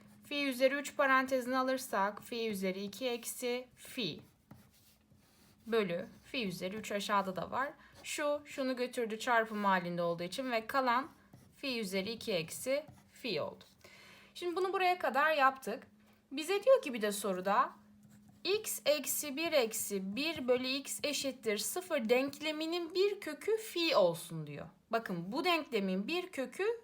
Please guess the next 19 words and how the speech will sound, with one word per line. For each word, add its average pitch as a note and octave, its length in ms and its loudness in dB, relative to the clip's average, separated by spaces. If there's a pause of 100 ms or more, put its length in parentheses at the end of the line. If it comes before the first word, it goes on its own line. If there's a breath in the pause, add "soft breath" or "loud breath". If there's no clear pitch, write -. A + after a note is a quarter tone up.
fi'ymiş. - 640 -8 (560 loud breath)
X C#4 320 2
eksi A#3+ 540 6
bir B3 260 4
bölü G3+ 180 6
x G3+ 240 2
eşittir F3+ 560 0
bir B3 140 4
olsun. C4+ 600 10
Burada A3+ 460 8 (140)
x - 320 2
ile A3 120 4
x'i G#3 280 2
çarparsak F3 840 4
x A#3+ 300 0
kare A3+ 520 8
eksi G#3+ 460 6
bir G#3 280 6
bölü G#3 440 8